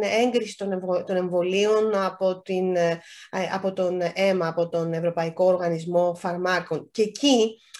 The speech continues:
ήθελαν να πάρουν λίγο το χρόνο τους. Εμ, ενώ είδαμε, ε, ε, αντίστοιχα στις Ηνωμένες Πολιτείες και στον, ε, Καναδά, οι, οι διαδικασίες ήταν πάρα πολύ γρήγορες, ε, και θεωρώ απολύτως ασφαλείς επίσης. Ε, δηλαδή,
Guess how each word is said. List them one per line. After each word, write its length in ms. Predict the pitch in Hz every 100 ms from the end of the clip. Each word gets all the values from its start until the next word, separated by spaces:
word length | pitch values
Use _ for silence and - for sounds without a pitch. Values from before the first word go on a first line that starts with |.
| _
ήθελαν 380 | 233 240 233 220
να 140 | 202
πάρουν 280 | 220 220 214
λίγο 260 | 214 214
το 100 | 214
χρόνο 500 | 196 214 214 196 170
τους. 380 | 160 170 214 220 - - - - -
Εμ, 480 | 202 196 196 196 196 190 180
ενώ 320 | 208 233 233 -
είδαμε, 360 | 226 220 220
ε, 300 | 214 208 -
ε, 520 | 175 180 151 180 165 175
αντίστοιχα 400 | 185 185 202 214
στις 180 | 196 180
Ηνωμένες 360 | 180 175 170 -
Πολιτείες 640 | 175 175 196 233 214 208
και 140 | 190
στον, 300 | 175 156 160
ε, 120 | 151 156
Καναδά, 600 | 190 175 170 185 214 214 - -
οι, 100 | 202
οι 160 | 202
διαδικασίες 540 | 202 196 190 190 190 226
ήταν 180 | 220 208
πάρα 200 | 202 196
πολύ 200 | 190 185
γρήγορες, 720 | 226 220 190 202 214 269 269 - - -
ε, 440 | 208 208 208 202 190
και 140 | 247
θεωρώ 420 | 226 220 220 240 240
απολύτως 540 | 214 220 214 220 220
ασφαλείς 520 | 208 - 196 196 196 196
επίσης. 760 | 190 185 226 208 - 156 147 - - -
Ε, 200 | 185 170
δηλαδή, 360 | 175 202 185